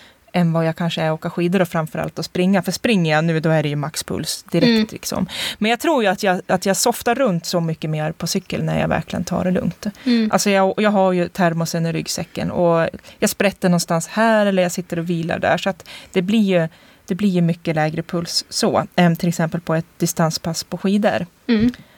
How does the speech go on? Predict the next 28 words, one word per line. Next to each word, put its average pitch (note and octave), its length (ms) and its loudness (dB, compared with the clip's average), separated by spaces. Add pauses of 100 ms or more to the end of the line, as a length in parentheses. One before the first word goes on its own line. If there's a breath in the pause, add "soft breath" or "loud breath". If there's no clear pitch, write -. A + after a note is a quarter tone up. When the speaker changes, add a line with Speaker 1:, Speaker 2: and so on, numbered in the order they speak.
(300 loud breath)
Speaker 1:
Men A3 140 2
sen C4 200 2
är C4+ 80 6
det B3+ 40 4
ju A#3+ 60 4
så G3 120 2
också, F3+ 220 0
när E3+ 80 2
jag E3 100 2
åker E3 160 -4
skidor G3 320 -2
så G3 120 0
använder E3 340 -2
jag D#3+ 320 -2
så G3+ 200 0
mycket E3 280 -2
mer D#3+ 160 -2
av D#3+ 60 -2
kroppens E3 380 -10
muskler E3 340 -6
än E3 120 -2
vad E3 80 -2
man E3+ 140 -2
gör E3 140 -2
när E3 80 -2
man E3+ 100 -2
cyklar. - 400 0 (720)
Speaker 2:
Ja, G#3 220 0